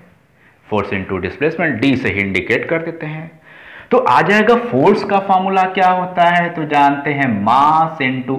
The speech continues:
acceleration और साथ में आ गया D, एमएडी, मैड, मैड आ गया है तो formula। अब हमें क्या करना चाहिए, हमें सबकी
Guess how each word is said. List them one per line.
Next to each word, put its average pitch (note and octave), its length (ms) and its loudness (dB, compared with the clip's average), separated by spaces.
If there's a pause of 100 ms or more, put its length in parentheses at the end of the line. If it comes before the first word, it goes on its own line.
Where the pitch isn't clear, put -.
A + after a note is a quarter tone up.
(140)
acceleration F#3+ 880 2 (460)
और C3 180 2
साथ A2 400 -2
में G#2+ 240 -2
आ G2 160 0 (120)
गया F#2+ 200 -2 (220)
D, C#3 100 2 (540)
एमएडी, F2+ 500 -2
मैड, A#3 340 2 (960)
मैड G#2 220 -2
आ G3 60 2
गया G3+ 160 2
है G#3 100 0
तो G#3 100 0
formula। G3 320 0 (920)
अब D#3 120 4
हमें D3+ 340 0 (840)
क्या C3 120 0
करना E3 360 0
चाहिए, E3+ 360 -4 (580)
हमें A2+ 420 0
सबकी A2 360 -2